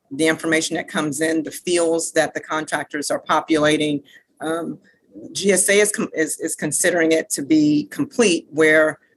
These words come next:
what's happened, there's something in the field, but what's in the field is not a value that they can measure.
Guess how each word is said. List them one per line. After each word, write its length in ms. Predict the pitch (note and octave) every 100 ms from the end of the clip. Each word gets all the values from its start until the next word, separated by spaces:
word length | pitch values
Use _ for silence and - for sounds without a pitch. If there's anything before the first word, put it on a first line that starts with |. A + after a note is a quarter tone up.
| _
what's 220 | D#3+ D#3
happened, 400 | F#3 F#3+ F3 D#3 -
there's 200 | F3+ E3+ -
something 360 | A3+ A3+ F3+
in 160 | G#3 D#4+
the 80 | A4
field, 480 | - D3+ D3+ A3+ - _ _ _
but 240 | C3+ F3 D#3+
what's 240 | F3+ F3
in 100 | F#3
the 80 | F3
field 320 | - F3+ E3
is 100 | D#3
not 180 | D#3 D#3+
a 40 |
value 380 | D3 D#3+ D#3+ D#3
that 160 | D3 D3+
they 120 | D3+
can 200 | D3 C#3+
measure. 480 | D#3 - - -